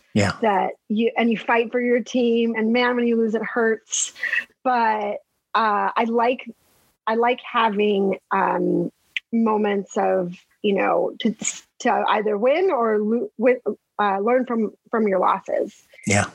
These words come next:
Speaker 2: And so I still wanna, like, advance, you know, things that take a long time, but I like
Speaker 1: Yeah.
Speaker 2: for my work to have shorter timelines to try to drive change forward.
Speaker 1: I like that.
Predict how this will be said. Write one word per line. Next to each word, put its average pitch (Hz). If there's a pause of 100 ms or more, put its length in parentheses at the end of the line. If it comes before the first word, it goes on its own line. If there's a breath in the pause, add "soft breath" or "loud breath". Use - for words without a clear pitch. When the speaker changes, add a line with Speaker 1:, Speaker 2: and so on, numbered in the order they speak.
Speaker 2:
And 190 (480)
so 190 (540 loud breath)
I 247
still 320
wanna, 262
like, 202
advance, 214
you 208
know, 190
things 226
that 202
take 214
a 196
long 190
time, 233 (220)
but 220
I 208
like 196
Speaker 1:
Yeah. -
Speaker 2:
for 220
my 190
work 190
to -
have 196 (280 loud breath)
shorter 202
timelines 190
to 208
try -
to 185 (160)
drive 190 (240)
change 180
forward. - (1040)
Speaker 1:
I 135
like 151
that. 92